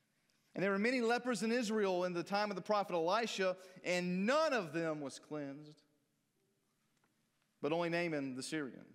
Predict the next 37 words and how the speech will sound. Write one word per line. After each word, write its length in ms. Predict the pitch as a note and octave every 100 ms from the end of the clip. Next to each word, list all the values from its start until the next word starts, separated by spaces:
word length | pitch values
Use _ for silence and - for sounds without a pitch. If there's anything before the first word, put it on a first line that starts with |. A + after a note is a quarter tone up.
| _ _ _ _ _ _ _ _ _ _ - _
Jesus 300 | G3 G#3+ F#3
is 60 |
saying 280 | F3 G#3 G3+
that, 200 | F#3 F3+ - -
that 100 | F3+
at 120 | F#3
the 60 | F3
time 320 | - A3+ B3
of 80 | G#3
famine, 640 | - - A3+ A3 D#3+ A2 F#2+ - -
where 120 | F3
it 40 | A3+
didn't 240 | A#3 F3+
rain 500 | G3+ B3 A#3 F3 B2+ - -
for 120 | - F#3
three 320 | F#3+ A#3 C4
and 80 | A#3
a 60 |
half 240 | G#3 G#3+ G#3
years. 880 | F3 G#3 G#3 D#3+ G#2 F#2 - - - -
Think 140 | G#3+
about 300 | F#3+ F#3 E3
that. 260 | D#3+ B2+ - - -
We, 180 | G3 A3+ -
we 120 | F#3+
haven't 260 | A#3 G#3+ G3+
even 300 | G3 F3 D3+
been 160 | E3+ F3+
in 40 |
this 140 | D#3
pandemic 600 | - E3 D3+ C#3+ E3+ C#3 -
for 100 | A#2+
two 220 | - E3+
years 400 | C3+ A2+ G#2+ G2
yet, 140 | A#2
and 100 | C3
it 100 | C#3